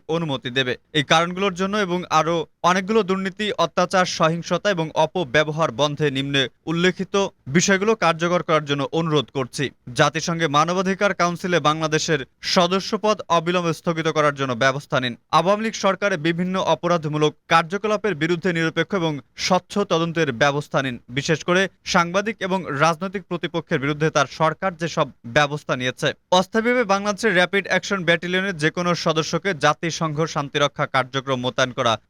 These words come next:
বন্ধ রাখতে হবে। জাতিসংঘ বিশ্বজুড়ে নিরপেক্ষ সরকারগুলোর সঙ্গে সমন্বয়ে বাংলাদেশে অবাধ ও সুষ্ঠু নির্বাচনের তত্ত্বাবধানে এবং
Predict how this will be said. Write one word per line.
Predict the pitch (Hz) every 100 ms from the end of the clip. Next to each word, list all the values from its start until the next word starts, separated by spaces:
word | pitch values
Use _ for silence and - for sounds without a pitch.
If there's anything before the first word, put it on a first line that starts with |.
| 117
বন্ধ | 110 151 151 147
রাখতে | 127 - -
হবে। | 127 117 117 _ -
জাতিসংঘ | 123 147 151 156 147 147
বিশ্বজুড়ে | 131 151 - 190 180 190 196
নিরপেক্ষ | 156 165 170 165 180
সরকারগুলোর | 165 170 143 151 135 139 135 123
সঙ্গে | - 135 123 120 - -
সমন্বয়ে | - 175 180 196 208 196
বাংলাদেশে | 175 175 175 170 180
অবাধ | - 156 160 156
ও | -
সুষ্ঠু | 147 170 -
নির্বাচনের | 156 147 147 147 151 143 123
তত্ত্বাবধানে | 151 - 151 139 139 180
এবং | 160 139